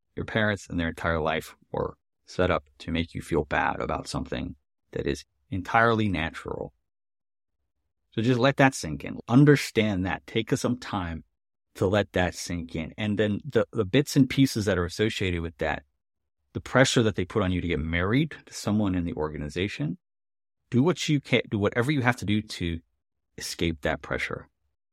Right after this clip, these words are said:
If you have to lie to your parents, fine. But getting married to someone is a big fucking deal,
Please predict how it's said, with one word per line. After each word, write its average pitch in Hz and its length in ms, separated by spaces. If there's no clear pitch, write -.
If - 60
you 107 40
have 104 80
to 117 100
lie 90 200
to 107 40
your 104 120
parents, 104 400
fine. - 500
But 98 120
getting 147 300
married 110 260
to 120 60
someone 110 340
is 82 220
a 90 60
big 90 300
fucking 82 440
deal, 85 400